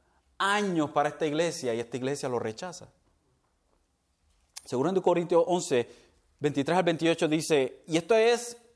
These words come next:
para el contexto, esto es hablando de aquellos que se llaman apóstoles, y la idea de los superapóstoles, que no son apóstoles nada,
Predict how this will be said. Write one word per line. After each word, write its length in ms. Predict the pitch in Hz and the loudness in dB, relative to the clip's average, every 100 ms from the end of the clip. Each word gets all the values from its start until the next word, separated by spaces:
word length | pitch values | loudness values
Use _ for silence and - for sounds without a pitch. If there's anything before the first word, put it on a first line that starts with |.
| _ | _
para 180 | 139 135 | 0 0
el 60 | |
contexto, 480 | 139 135 180 170 - | -2 -2 -2 0 -2
esto 200 | 143 - | -2 0
es 100 | 185 | 0
hablando 380 | 185 160 175 180 | 2 4 2 2
de 80 | 156 | 0
aquellos 400 | - 160 170 - | 0 -2 -4 -6
que 100 | - | -8
se 140 | - | -6
llaman 320 | 127 139 151 139 | -2 -2 -2 -4
apóstoles, 720 | - 135 - 117 110 123 - | -2 -4 -4 -8 -8 -10 -16
y 460 | 120 87 - - - | -18 -18 -20 -20 -20
la 220 | - - 120 | -16 -8 -2
idea 260 | 127 151 | 0 0
de 80 | 139 | 0
los 160 | 120 - | -6 -8
superapóstoles, 880 | 165 147 120 - - - 104 - _ _ - | -6 0 0 0 -4 -4 -14 -14 _ _ -4
que 100 | 139 | -2
no 80 | |
son 340 | 139 165 160 143 | -2 -4 -2 -2
apóstoles 600 | 131 151 - 143 123 110 | 0 -2 -2 -2 -2 -4
nada, 400 | 139 110 92 | -6 -6 -8